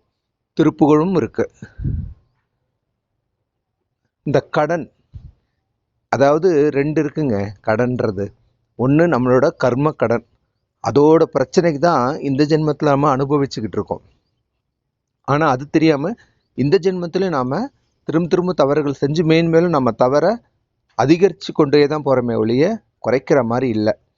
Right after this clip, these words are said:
அதுதான் ஆண்டவன் சொல்றாரு. ஆனால் அது நம்ம புரியாம திருப்பி திருப்பி தப்பு பண்ணிக்கிட்டு இருக்கோம்.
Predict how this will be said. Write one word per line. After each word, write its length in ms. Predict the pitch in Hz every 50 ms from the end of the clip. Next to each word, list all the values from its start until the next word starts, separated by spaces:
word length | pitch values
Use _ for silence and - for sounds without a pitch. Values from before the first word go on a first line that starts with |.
| _ _ _ _ _ _ -
அதுதான் 540 | - 127 127 139 139 131 120 131 165 185 175
ஆண்டவன் 460 | 143 135 151 160 147 156 151 143 135 -
சொல்றாரு. 480 | - 120 120 131 131 123 117 117 127 180 254 311 - _ _ _ _ _ _ _ _ _ _ _ _ _ _ _ _ _ _ _ _ _ _ _
ஆனால் 320 | - 135 147 151 165 180
அது 160 | 180 165 151 151
நம்ம 200 | 127 120 127 160 185 -
புரியாம 440 | - 143 147 147 151 143 139 147 180
திருப்பி 280 | 175 - 156 147 - -
திருப்பி 220 | - 151 147 165
தப்பு 240 | - - 113 - 143
பண்ணிக்கிட்டு 400 | 135 139 120 113 113 107 110 -
இருக்கோம். 240 | 101 98 - 104 -